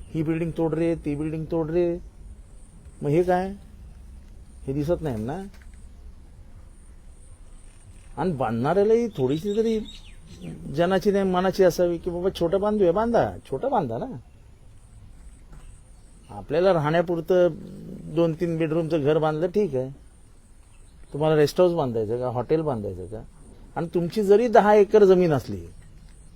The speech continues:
तरी दहा एकर जमिनीवरती तुम्हाला बांधता येत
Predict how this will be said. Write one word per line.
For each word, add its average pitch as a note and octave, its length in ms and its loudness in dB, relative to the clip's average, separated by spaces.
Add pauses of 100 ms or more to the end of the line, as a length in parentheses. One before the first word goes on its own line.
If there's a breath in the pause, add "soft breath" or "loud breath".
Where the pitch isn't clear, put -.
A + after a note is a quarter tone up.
तरी C#3+ 140 -2
दहा D#3+ 340 4
एकर F#3+ 320 4
जमिनीवरती C#3 840 -2
तुम्हाला C3+ 460 -2
बांधता A#2+ 440 -2
येत A2 300 -2